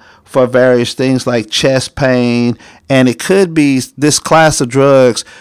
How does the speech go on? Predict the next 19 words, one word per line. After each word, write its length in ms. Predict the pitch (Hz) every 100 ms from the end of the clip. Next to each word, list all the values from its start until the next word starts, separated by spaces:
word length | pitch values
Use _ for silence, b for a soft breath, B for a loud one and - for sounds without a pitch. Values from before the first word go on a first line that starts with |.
| B B _
the 80 | 135
calcium 420 | 127 135 127 143
channel 300 | 120 143 139
blockers, 400 | 127 120 117 127
could 320 | - 156 147 123
be 140 | 131
control, 680 | - 127 - 131 123 123 127
used 360 | 127 135 131
to 40 | -
control 520 | 123 113 127 123 120
irreg-, 420 | 110 113 123 131 -
irregular 560 | 127 123 131 127 120 110
heartbeat. 800 | 131 139 104 110 101 95 90 - B B B B B
Uh, 160 | 127 131
the 380 | 131 - - 135
a-, 80 | -
angiotensin, 1300 | 147 156 156 151 139 135 127 156 143 - 143 131 120
uh, 360 | 120 113 113 - b b b -
uh, 180 | 113